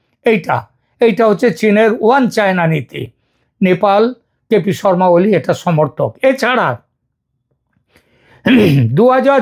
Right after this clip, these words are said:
চব্বিশ সালের ডিসেম্বরে ওলি চীন সফর করে বিআরআই, মানে বেল্ট অ্যান্ড রোড ইনিশিয়েটিভ সহযোগিতার জন্য একটি ফ্রেমওয়ার্ক চুক্তি স্বাক্ষর করেন।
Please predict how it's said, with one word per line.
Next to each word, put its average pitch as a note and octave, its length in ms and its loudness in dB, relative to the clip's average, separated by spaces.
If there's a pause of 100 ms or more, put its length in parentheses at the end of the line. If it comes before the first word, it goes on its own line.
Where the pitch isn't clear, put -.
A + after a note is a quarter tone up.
চব্বিশ C4 520 0
সালের A#3+ 340 0
ডিসেম্বরে A#3+ 920 0 (340)
ওলি A#3+ 560 2
চীন C#4 300 0
সফর G#3+ 440 -2
করে A3 340 2
বিআরআই, A3 920 0 (520)
মানে G3+ 480 0 (340)
বেল্ট A#3+ 380 2
অ্যান্ড A3+ 240 0
রোড A#3+ 360 2
ইনিশিয়েটিভ G#3+ 720 -2
সহযোগিতার G3 800 0
জন্য G3 280 0
একটি G#3+ 520 0 (340)
ফ্রেমওয়ার্ক A#3+ 800 2 (160)
চুক্তি G3 540 -2
স্বাক্ষর F3 600 -2
করেন। D#3+ 480 0